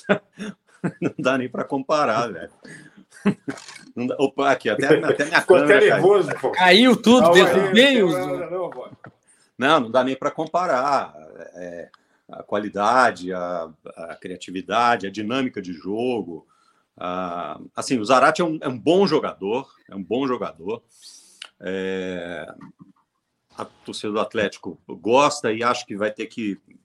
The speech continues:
Speaker 1: assim, ele, ele vai compor aquele meio de campo ali, né? É, acho que o Edenilson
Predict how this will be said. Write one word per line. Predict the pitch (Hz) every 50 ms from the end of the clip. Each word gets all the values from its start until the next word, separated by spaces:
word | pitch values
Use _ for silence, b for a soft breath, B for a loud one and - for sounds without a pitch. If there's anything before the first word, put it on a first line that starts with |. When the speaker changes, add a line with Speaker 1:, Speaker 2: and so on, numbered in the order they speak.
| _ _ _ _ _ _ _ _ _ _ _ _ _ _ -
Speaker 1:
assim, | - - - 107 98 90 - _ _ _ _ _ _ _ _ _ _ _ _ _ _ _ -
ele, | 104 98 95 98 -
ele | - 113 104
vai | 98 127 139 147
compor | - 160 135 - - 139 143 135
aquele | - 127 117 113
meio | 104 113 117 107
de | 95 107 107
campo | - - 117 117 107 107 92
ali, | 87 87 101 123 135 143 139 - _ b b b b b b b b
né? | - 98 107 107 107 _ _ -
É, | 95 95 92 92 87 87 90 90 82 85 98 87
acho | 92 - - -
que | 107
o | 110
Edenilson | 107 98 110 104 101 117 135 131 - - - 104 95